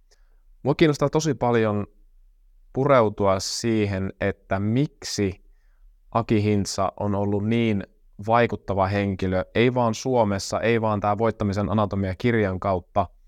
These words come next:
vaan myös kansainvälisesti, että mitä siinä oikein on siinä ihmisessä, mitä oli. Äh, hän ei tänään enää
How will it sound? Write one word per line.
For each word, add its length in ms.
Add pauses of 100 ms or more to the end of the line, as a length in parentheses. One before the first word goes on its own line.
(580)
vaan 140
myös 220
kansainvälisesti, 1000
että 360 (600)
mitä 360
siinä 220
oikein 480
on 260
siinä 260
ihmisessä, 540
mitä 300
oli. 380 (420)
Äh, 280 (140)
hän 220
ei 100
tänään 400
enää 280